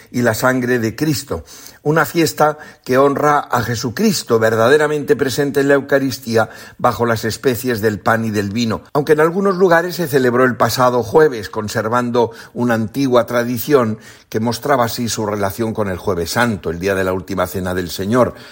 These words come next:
momento en el que Jesús instituye este sacramento. Con esta fiesta antiquísima, que se remonta al siglo trece, nada menos, y la celebración de la procesión por las calles de la ciudad,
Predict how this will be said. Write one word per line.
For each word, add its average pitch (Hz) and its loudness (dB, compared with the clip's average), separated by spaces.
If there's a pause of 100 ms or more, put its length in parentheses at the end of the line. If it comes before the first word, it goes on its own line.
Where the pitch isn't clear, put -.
(140)
momento 107 -2
en 113 -2
el 110 -2
que 120 -4
Jesús 120 -4 (260)
instituye 117 0
este 110 0
sacramento. 85 -4 (140)
Con 175 4
esta 208 2
fiesta 170 0 (260)
antiquísima, 147 0
que 110 -10
se 98 -2
remonta 92 -2
al 95 -2
siglo 80 -8
trece, 123 0
nada 92 -2
menos, 123 -2 (600)
y 151 2
la 156 8
celebración 151 2
de 208 6
la 151 4
procesión 135 -2
por 120 -2
las - -2
calles 127 2
de 110 0
la 113 4
ciudad, 104 0